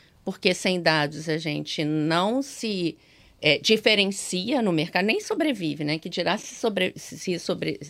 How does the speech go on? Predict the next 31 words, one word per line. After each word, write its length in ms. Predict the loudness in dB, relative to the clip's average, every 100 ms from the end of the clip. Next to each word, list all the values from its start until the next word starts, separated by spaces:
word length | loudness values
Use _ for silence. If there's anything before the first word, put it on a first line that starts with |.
| -20 _ _ -14 -14 _
se 440 | -6 0 2 2 0
diferenciar. 880 | -2 2 2 0 0 2 2 0 -6 _ -20 -20 _
É, 640 | 4 6 6 6 4 4 2 -2 _ -20 _ _
mas 580 | 4 6 6 2 -2 -2
a 60 |
gente 340 | 0 0 -2 -4
dando 440 | 0 2 2 -2
toda 600 | -4 2 4 4 4 4
a 80 | 4
infraestrutura, 920 | 0 -2 -4 -4 -4 -6 -4 -4 -2
que 160 | -2 -2
não 180 | 0 2
é 120 | 0
só 200 | -2 -4
tecnologia, 920 | -2 -4 -2 -2 -2 -4 -4 -2 0
né? 140 | -2
Passa 380 | -2 -4 -6 -8 -12
por 160 | -14 -8
capacitação, 800 | -8 -6 -6 -8 -6 -4 -4 -4
por 200 | -10 -8
qualidade, 760 | -6 -6 -4 0 0 0 -6
por 220 | -10 -10
estruturação, 880 | -10 -10 -12 -8 -4 -4 -4 -6 -6 -10 -18 -20 _
para 340 | 4 4 4 2
que 100 | -2
a 60 |
gente 240 | -4 -4 -4
possa 380 | -2 -2 -2
ter 160 | -4 -2
esse 260 | -2 -4 -4
uso, 500 | -4 -4 -6 -8